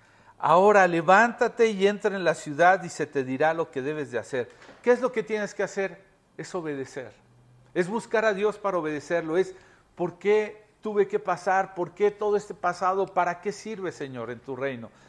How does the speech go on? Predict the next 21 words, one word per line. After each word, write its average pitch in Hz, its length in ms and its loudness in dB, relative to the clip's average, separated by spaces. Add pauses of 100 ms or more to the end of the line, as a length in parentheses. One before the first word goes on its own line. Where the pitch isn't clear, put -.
(120)
¿De 190 140 2
qué 233 120 -2
manera 214 460 0
te 170 100 -4
glorifica?". 135 680 -4 (3250)
Hechos 185 400 0
capítulo 160 720 0
nueve, 175 480 -2
ahora 160 240 4
vamos 175 280 -2
a 160 60 2
leer 170 260 0
versículos 160 580 -4
siete 175 340 -2
al 139 100 2
nueve, 170 460 -2
vamos 147 240 -2
a 143 60 -12
continuar 135 440 -6
la 147 120 0
lectura. 165 520 -6